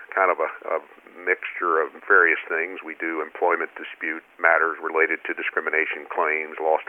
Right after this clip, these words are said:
wage claims. We occasionally <laughs> involve ourselves in paternity disputes, uh, valuing and, uh,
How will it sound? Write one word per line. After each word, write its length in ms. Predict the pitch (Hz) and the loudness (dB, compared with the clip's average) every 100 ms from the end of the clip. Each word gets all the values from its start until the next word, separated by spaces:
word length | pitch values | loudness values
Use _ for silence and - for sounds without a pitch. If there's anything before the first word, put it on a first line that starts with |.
| 80 | -2
wage 300 | 80 78 - | -2 -2 -4
claims. 400 | 82 76 76 78 - - - - - | -4 -4 -6 -14 -20 -20 -18 -18 -14
We 240 | 80 76 - - | -10 -8 -6 -6
occasionally 560 | - 87 82 92 87 | 0 0 2 -2 -4
<laughs> 0 | |
involve 380 | 95 98 82 80 | -4 2 4 4
ourselves 500 | 78 - 82 80 73 | 4 4 4 2 0
in 160 | 78 - | -8 -8
paternity 480 | 80 - 92 82 80 | -2 2 2 2 -2
disputes, 600 | 78 - 82 80 78 - 80 | -8 -10 -4 -2 -4 -6 2
uh, 220 | 78 76 | 4 4
valuing 640 | 78 78 80 76 76 76 76 | 6 4 4 -2 -8 -8 -8
and, 240 | 71 73 | -10 -6
uh, 160 | 71 | -6